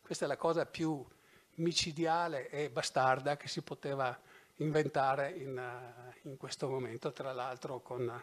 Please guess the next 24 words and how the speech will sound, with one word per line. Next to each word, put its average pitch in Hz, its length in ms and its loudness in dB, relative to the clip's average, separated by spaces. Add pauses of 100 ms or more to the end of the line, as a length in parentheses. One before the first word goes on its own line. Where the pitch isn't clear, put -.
(220)
affermazioni 135 840 0
al 131 100 -2
limite 127 460 0
della 120 420 -4
possibilità 131 540 -2
di 131 80 -6
essere 123 340 -6
denunciati 131 560 -4
per 127 160 -10
diffamazione. 120 800 -10 (540)
E 180 100 2
questo 185 300 2
per 160 160 0
dire 165 240 0
che 170 100 -6
ancora 180 480 4
oggi, 156 320 4
a 123 60 -4
quaranta 147 400 -2
anni 156 160 2
di 175 80 6
distanza, 156 760 2 (400)
questa - 400 2
cosa 151 680 0